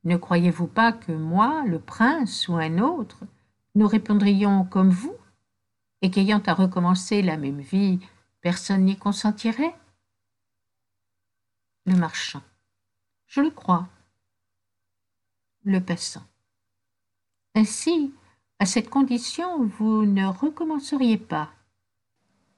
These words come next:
Le marchand. Non, monsieur, non, vraiment,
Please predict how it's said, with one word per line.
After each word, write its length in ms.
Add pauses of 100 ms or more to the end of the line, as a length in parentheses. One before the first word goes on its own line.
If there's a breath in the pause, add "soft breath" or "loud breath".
(480)
Le 160
marchand. 440 (1000)
Non, 320
monsieur, 460
non, 360
vraiment, 480